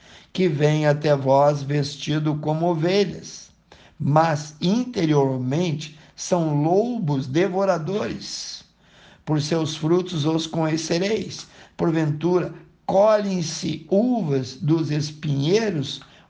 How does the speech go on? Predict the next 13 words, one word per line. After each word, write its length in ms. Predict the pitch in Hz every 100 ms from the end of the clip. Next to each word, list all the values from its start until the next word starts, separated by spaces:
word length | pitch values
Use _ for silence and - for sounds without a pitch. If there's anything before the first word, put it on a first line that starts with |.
| -
ou 200 | 151 135
figos 1000 | 120 - - 190 247 233 156 147 - - -
dos 280 | - 160 147
abrolhos?", 840 | 135 131 190 233 214 151 127 -
disse 460 | - 143 143 - 147
Jesus. 640 | 135 139 135 - - - - _ _ _ _ _ - - - - - - _ _ -
É 140 | 160
muito 640 | 160 160 185 202 208 202 208
errado 520 | 185 180 165 143 131
participar, 1160 | - 139 151 170 - - 190 - 143 143 - - - - _ _
ter 280 | 151 165 202
amizade 760 | 202 196 196 143 156 156 147 156
eclesiástica 1300 | 160 170 175 180 190 160 143 147 - - - 110